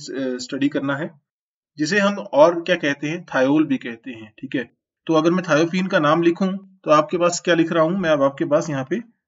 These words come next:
thiopine, और आपको मैंने कह दिया कि thiopine को हम और क्या कहते हैं, thiol भी कहते हैं, ठीक है। तो ये मैंने लिख लिया thiol।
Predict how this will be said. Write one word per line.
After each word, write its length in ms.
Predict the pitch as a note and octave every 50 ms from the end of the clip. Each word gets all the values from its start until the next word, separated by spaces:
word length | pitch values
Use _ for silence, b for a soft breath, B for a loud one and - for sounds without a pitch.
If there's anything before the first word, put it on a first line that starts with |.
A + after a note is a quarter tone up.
| _ _ _ - -
thiopine, 600 | D3 C#3+ D3 D#3+ E3+ E3+ - F3+ F3+ A3+ D4 - _ _ _ _ _ _ _ _ _ _ _ _ _ _ _ _ _ _ _ -
और 320 | C3 D3 D3+ D3+ D#3+ C3+
आपको 280 | D3 D#3+ E3 E3 - G#3+
मैंने 220 | G3 G3 G3 G3
कह 320 | F#3+ F#3+ - - D#3+ D#3+ E3+
दिया 360 | E3 G3 F3+ D#3 D#3 D#3+ E3+
कि 180 | E3+ E3+ F#3+ F3+
thiopine 680 | - E3 C#3 C#3+ E3 F#3 F#3 - G3 F#3+ F#3+ G3+ G#3+
को 460 | G3+ - F3 E3 F3+ G#3+ - - _ _ _ _ _ _ _ _ _ _ _ _ _
हम 100 | D#3+ D#3
और 340 | E3+ E3 - D3+ E3 F3+ F#3+
क्या 200 | F3 - F#3+ F#3
कहते 420 | F#3 F3+ E3 D#3 D3+ D#3 - F3+ D#3
हैं, 380 | C3+ D3 E3+ G3+ - - _ _ _ _ _ _ _ _ _ -
thiol 460 | - D#3 D3 D#3 E3 E3+ F3+ F3+ E3+
भी 140 | D3+ E3 D#3+
कहते 360 | D#3+ D3 B2 A#2 - - B2
हैं, 220 | A2 G#2 - _ _ _ _ -
ठीक 180 | A#2 A2 -
है। 100 | A#3+ A3+ - - _ _ _ _ _ _ _ _ _ _ _ _ _
तो 520 | C#3+ C3 B2+ B2+ B2 B2 B2+ - - _ _ _ _ _ _ _ _ _ _ _ _
ये 160 | C#3 C3 C3+ C3
मैंने 220 | C3+ C3 C3+ C#3+
लिख 240 | D3+ C#3+ C#3 C3 B2+
लिया 340 | C3+ C3 B2+ B2 B2+ - -
thiol। 400 | - B2+ A#2+ B2 B2 D#3 G3